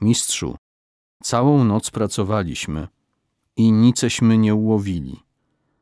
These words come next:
Lecz na twoje słowo zarzucę sieci”. Skoro to uczynili, zagarnęli tak wielkie mnóstwo ryb, że sieci ich zaczynały się rwać.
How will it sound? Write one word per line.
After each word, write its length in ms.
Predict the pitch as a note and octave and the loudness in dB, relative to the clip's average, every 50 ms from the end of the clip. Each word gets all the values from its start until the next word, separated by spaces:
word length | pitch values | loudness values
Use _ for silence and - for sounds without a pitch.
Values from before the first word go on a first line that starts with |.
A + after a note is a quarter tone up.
| _ _ _ _ _ _ _ _ | _ _ _ _ _ _ _ _
Lecz 320 | - G#2 A#2+ A#2+ - - - | -2 -2 0 0 0 2 4
na 120 | C3 A#2+ | 4 4
twoje 320 | G#2+ - - C#3 C3+ A#2+ G2+ | 2 2 0 0 2 2 0
słowo 540 | - - B2 B2 B2 A2 A2 G#2+ G#2 G#2 - _ _ - | -2 0 0 0 2 2 0 0 -2 -2 -6 _ _ -10
zarzucę 580 | F#2+ F#2 F2+ A2+ A2 G2+ A2+ C3+ A#2 - - D2+ | -8 -4 -2 -2 0 0 0 -2 -2 -4 -6 -6
sieci”. 560 | - - - D2+ C2+ - - - - C#2 - - _ _ _ _ _ _ _ _ _ _ _ _ _ _ _ _ _ _ _ _ _ _ _ _ _ _ _ _ _ _ | -6 -6 -6 -6 -6 -6 -10 -10 -10 -12 -14 -14 _ _ _ _ _ _ _ _ _ _ _ _ _ _ _ _ _ _ _ _ _ _ _ _ _ _ _ _ _ _
Skoro 340 | - - - - A#2+ G#2 G2+ | -12 -8 -4 0 0 0 0
to 140 | - - G2+ | 0 -2 -4
uczynili, 640 | F2+ E2+ - - G2 F#2 F#2 G2+ G#2 F#2+ D#2 C#2 - _ _ _ _ _ _ _ _ _ _ _ _ - | -4 -4 -4 -4 -2 0 2 2 0 0 -2 -6 -10 _ _ _ _ _ _ _ _ _ _ _ _ -10
zagarnęli 640 | - G2+ A2+ A#2 G#2 A2 G#2+ A2 A#2 A2+ G#2+ G#2+ G#2+ G2+ | -4 0 0 0 2 2 2 4 4 4 4 4 2 0
tak 220 | - A#2+ G#2+ G2 | 0 -2 -2 0
wielkie 380 | G2 A#2 B2+ B2 A2+ - A#2+ G#2 | 0 2 2 2 0 0 0 2
mnóstwo 500 | G#2 G#2 A#2+ A#2+ - - - G2+ F2+ F2 | 2 2 2 0 -2 -6 -6 -4 -2 -2
ryb, 360 | G2+ A2+ B2+ - - - - _ _ _ _ _ _ _ _ _ _ _ - | -2 -4 -6 -8 -14 -20 -20 _ _ _ _ _ _ _ _ _ _ _ -10
że 180 | - G2+ G#2+ G2 | -6 -4 -4 -4
sieci 520 | - - - C3 A#2+ - - A2+ G#2 A2 | -2 0 0 0 0 0 -4 -4 -2 -2
ich 400 | A2+ A2 - - - - - _ _ _ - | -4 -4 -6 -10 -18 -20 -20 _ _ _ -6
zaczynały 580 | G2 G2+ G#2+ - - B2 A2+ G#2+ F2+ F2 F2 | -4 -2 -2 0 2 2 2 2 2 0 -2
się 160 | - - G#2+ | -2 -4 -4
rwać. 520 | G2+ G2 F2 - G#1+ - - - - - | -4 -4 -4 -6 -8 -8 -10 -12 -12 -12